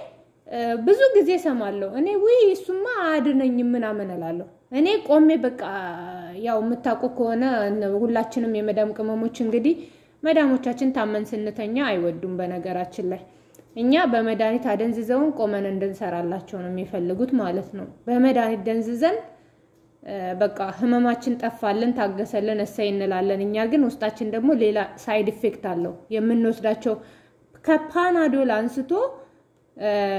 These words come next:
ጥቅም እንደሚሰጥ ሁሉ ለሌላ ደግሞ፣ እ፣ ሳይድ ኢፌክት አለው ማለት ነው። ስለዚህ እንደዚህ በማድረግ ራሳችንን እንከላከል፣ ከእንክብል መድኃኒቶች ራሳችንን እንከላከል፣ ፈጣሪን እየለመንን።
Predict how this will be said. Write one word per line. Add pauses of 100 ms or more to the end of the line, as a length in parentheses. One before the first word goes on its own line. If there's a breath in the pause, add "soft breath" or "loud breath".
(140)
ጥቅም
እንደሚሰጥ
ሁሉ
ለሌላ (100)
ደግሞ፣ (320)
እ፣ (240)
ሳይድ
ኢፌክት
አለው
ማለት
ነው።
ስለዚህ (1300)
እንደዚህ
በማድረግ
ራሳችንን
እንከላከል፣
ከእንክብል
መድኃኒቶች (580 soft breath)
ራሳችንን
እንከላከል፣
ፈጣሪን
እየለመንን።